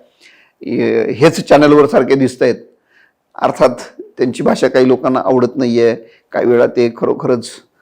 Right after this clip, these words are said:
अं, ज्या पद्धतीनं बोलायला पाहिजे त्यापेक्षा थोडंसं वेगळं काहीतरी बोलतात. पण तरीसुद्धा या सगळ्याच्या पलीकडं सुरेश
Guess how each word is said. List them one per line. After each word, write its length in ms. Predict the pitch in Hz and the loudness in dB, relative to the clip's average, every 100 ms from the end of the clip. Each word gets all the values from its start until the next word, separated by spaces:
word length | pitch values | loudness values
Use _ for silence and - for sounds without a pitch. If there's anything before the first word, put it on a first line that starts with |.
| _ _ | _ _
अं, 300 | - 117 120 | -10 -6 -4
ज्या 140 | 117 | -4
पद्धतीनं 580 | 123 151 131 139 143 139 | -4 -4 0 0 0 -2
बोलायला 300 | 127 120 120 | -2 0 0
पाहिजे 380 | 120 120 117 120 | 0 -2 -4 -10
त्यापेक्षा 360 | - 147 196 131 | -8 -10 -8 -8
थोडंसं 340 | - 135 127 | -2 -2 0
वेगळं 220 | 135 131 123 | -2 0 -2
काहीतरी 260 | - - | -4 -6
बोलतात. 400 | 117 120 101 120 120 _ _ _ _ | -6 -6 -6 -8 -8 _ _ _ _
पण 100 | - 139 | -12 0
तरीसुद्धा 540 | 175 208 - 175 147 139 - - _ _ _ _ | 2 2 2 4 6 6 2 -14 _ _ _ _
या 80 | 139 | -4
सगळ्याच्या 400 | - 139 147 147 | 2 4 4 4
पलीकडं 460 | 151 135 123 113 107 - _ _ | 2 0 0 -2 -4 -14 _ _
सुरेश 500 | - - 147 175 | -14 -2 2 2